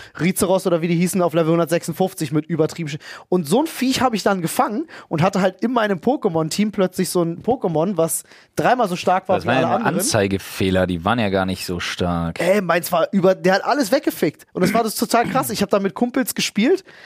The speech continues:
Speaker 1: äh, gegeneinander und die waren alle immer so, „Digga, wie hast du das gemacht? Wie hast du dieses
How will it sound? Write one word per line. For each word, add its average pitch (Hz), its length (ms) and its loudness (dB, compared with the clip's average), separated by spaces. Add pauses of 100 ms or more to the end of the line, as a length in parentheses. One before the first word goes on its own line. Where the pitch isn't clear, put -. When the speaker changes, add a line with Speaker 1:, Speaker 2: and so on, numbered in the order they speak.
(220)
Speaker 1:
äh, 202 240 4
gegeneinander 202 480 2
und 185 140 2
die 175 80 2
waren 196 160 2
alle 214 160 4
immer 214 120 2
so, 202 140 2
„Digga, 269 520 2
wie 240 120 0
hast 247 220 0
du 277 40 2
das - 140 0
gemacht? 254 340 0
Wie 233 80 2
hast 226 140 2
du 247 60 -2
dieses 233 80 -4